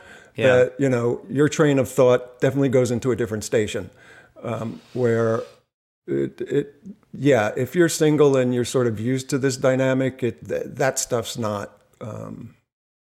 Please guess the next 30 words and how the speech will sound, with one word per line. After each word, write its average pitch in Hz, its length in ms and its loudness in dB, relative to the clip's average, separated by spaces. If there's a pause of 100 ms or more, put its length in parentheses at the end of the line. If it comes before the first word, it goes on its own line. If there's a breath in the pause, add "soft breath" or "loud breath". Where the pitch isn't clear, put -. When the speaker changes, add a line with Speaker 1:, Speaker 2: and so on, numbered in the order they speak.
(480)
Speaker 2:
really 127 280 2
probably 131 460 -2
in 143 120 -2
front 135 220 0
of 131 80 -6
mind 143 420 -6 (280)
for 135 120 -8
most 131 280 -6
of 135 80 -2
us. 143 280 -6 (360)
Speaker 1:
Okay. 131 300 -10 (600)
All 156 80 -6
right. 160 160 -6
Yeah. 170 220 -2
Well, 175 240 -4 (140)
yeah. 139 220 -4 (280)
Good 147 160 0
for 135 100 0
you 131 140 4
guys 95 300 -2
then. 98 360 -10
You 110 120 -6
know, 101 120 -4
you 98 120 -4
don't 104 160 -6
have 101 100 -8
to 117 80 -8
live 107 220 -4
in 90 80 -10
this 87 240 -10